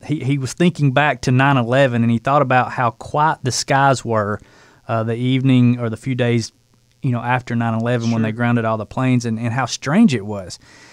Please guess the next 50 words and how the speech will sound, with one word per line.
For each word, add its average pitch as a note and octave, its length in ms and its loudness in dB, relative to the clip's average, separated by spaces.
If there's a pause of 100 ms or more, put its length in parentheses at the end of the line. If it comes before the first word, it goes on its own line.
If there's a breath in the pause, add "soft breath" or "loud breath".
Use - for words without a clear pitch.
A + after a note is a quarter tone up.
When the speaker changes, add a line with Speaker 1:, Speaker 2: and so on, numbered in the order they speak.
(140 loud breath)
Speaker 1:
And C#3 100 2
he C#3+ 60 2
talks F3 340 0
about D3+ 280 2
how C#3 220 2
his, B2 240 -2 (240 soft breath)
his B2 180 -2
grandmother C#3 640 4
would, A#2 380 -6
would, C3 260 -6 (140)
would C3+ 160 -8
turn D3+ 200 0
her B2+ 100 0
television B2+ 540 0
on B2+ 180 2
to A#2+ 160 -6
a A2 40 -2
ball B2+ 300 2
game A#2 380 0 (440 loud breath)
and, B2+ 200 -4
and C3 120 2
always E3+ 300 4
had D#3 240 0
that B2+ 160 0
playing D3 240 0
in B2+ 80 2
the A#2 80 -2
background B2 560 0
because A#2+ 260 -2
it C3 100 -4
reminded C3+ 420 2
her B2+ 120 2
of A#2+ 100 -2
her A#2 100 -4
husband C3+ 480 -2
after A#2 240 -6
he A2+ 160 -8
had A2+ 120 -10
passed - 320 -10
away. G#2+ 360 -10
And, G2+ 160 -12 (340 loud breath)
and C3+ 140 0
our, C3+ 260 2
our B2+ 160 -2
technological C#3+ 960 0
world C3 320 2
has B2 180 -6
become B2 360 -2
so F3 560 2
noisy C#3 600 2